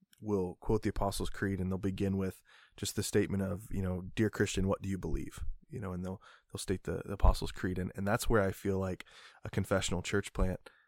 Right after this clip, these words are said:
um, that's, that's why a church plant needs to be confessional, is the question, simple question of, "What do you believe?" Um, what do you believe about the Bible? What do you believe about sin? What do you believe about the atonement? What do you be, believe about,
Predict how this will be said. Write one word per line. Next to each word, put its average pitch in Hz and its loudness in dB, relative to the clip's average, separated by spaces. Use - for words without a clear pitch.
um, 90 -6
that's, - -8
that's - -6
why 104 8
a - -2
church - -2
plant - 10
needs 95 -2
to - -10
be - -2
confessional, - -4
is 85 -8
the - -8
question, 92 -4
simple 107 -4
question 101 -2
of, 95 -2
"What 107 0
do 123 -2
you 123 0
believe?" 113 -2
Um, 90 -6
what 95 -4
do 117 -2
you 113 -2
believe 110 0
about 104 -2
the 101 -6
Bible? 101 -4
What 90 -6
do 107 -4
you 104 -2
believe 98 -2
about 95 -4
sin? 101 -4
What 98 -4
do 104 -4
you 104 -4
believe 95 0
about 95 -4
the 101 -8
atonement? 101 -2
What - -10
do 95 -6
you 95 -6
be, 98 -4
believe 101 -6
about, 98 -6